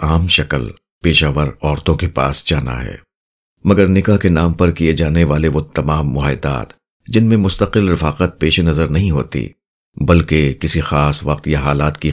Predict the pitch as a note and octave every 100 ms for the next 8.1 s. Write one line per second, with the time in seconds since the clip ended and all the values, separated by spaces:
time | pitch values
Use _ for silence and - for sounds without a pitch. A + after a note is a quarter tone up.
0 | - D2+ D2 C#2+ C#2+ C2+ B1+ - C2 B1
1 | G1+ - _ _ _ - D#2+ E2 - D2
2 | D#2 C#2 C2 A1+ G#1+ G#1 A1+ G1+ - _
3 | _ _ _ _ _ - G2 G2 G2 G2
4 | - F#2 E2+ D#2+ D#2+ D#2+ D#2+ C2+ E2+ D2
5 | - C#2+ B1+ G#1+ - _ _ _ - D2
6 | D2+ - F#2 F2+ F2+ D2+ D2 D#2+ E2 D#2
7 | D2 F2 E2+ D2+ D2 C2+ D2+ C#2 C2+ -